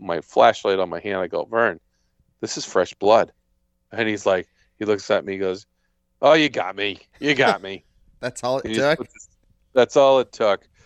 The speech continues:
Speaker 1: So he goes and he, he pulls open the garage door, and there's a doe hanging there that's skunned, and it's bucks only now, so that you can't even have a doe. So he shoot, you know,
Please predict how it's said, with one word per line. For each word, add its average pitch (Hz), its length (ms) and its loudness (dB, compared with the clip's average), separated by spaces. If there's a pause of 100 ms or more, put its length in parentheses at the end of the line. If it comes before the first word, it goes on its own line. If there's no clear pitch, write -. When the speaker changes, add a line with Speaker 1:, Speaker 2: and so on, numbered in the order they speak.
(240)
Speaker 1:
So 107 160 -6
he 120 80 0
goes 135 420 2
and 110 80 -10
he, 107 200 -10
he 104 160 -8 (340)
pulls 170 300 0
open 143 240 0
the 120 80 -6
garage 120 400 2
door, 120 280 2
and 113 120 -6
there's 120 240 0
a 107 80 -2
doe 104 500 2 (300)
hanging 120 380 -2
there 98 200 -4
that's 95 200 -12
skunned, 98 360 -4
and 95 140 -12 (360)
it's - 160 -6
bucks - 300 0
only 107 320 -4
now, 85 320 -4
so 92 220 -4
that 92 200 -4
you 101 100 -10
can't 113 200 -4
even 95 160 -6
have 98 260 0
a 85 60 -4
doe. 78 320 -12 (520)
So 98 580 6 (580)
he 113 140 -4
shoot, 127 440 -2
you 123 100 -2
know, 101 220 2